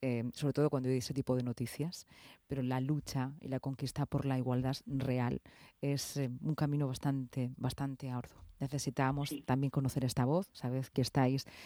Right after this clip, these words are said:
Speaker 1: esta tarde en Archena a partir de las ocho de la tarde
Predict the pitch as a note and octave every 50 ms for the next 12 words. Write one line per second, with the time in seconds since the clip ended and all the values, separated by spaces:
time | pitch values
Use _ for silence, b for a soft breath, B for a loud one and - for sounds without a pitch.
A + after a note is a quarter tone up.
0 | B B B - C#3 B2 - - C3+ B2+ B2 B2 A#2+ A#2 - - C3+ C#3 C3+ C3
1 | B2+ A#2 A#2 A#2 - - - C#3+ D3 C#3 C3 - A#2+ B2 - C3+ B2+ B2+ B2 B2+
2 | B2+ B2+ B2 - - - _ - C3+ B2 B2 A#2+ A#2+ A#2+ - - - - - E3+
3 | D#3 - - C3+ A#2+ A#2 A#2+ B2 - C3 C3 C3+ D3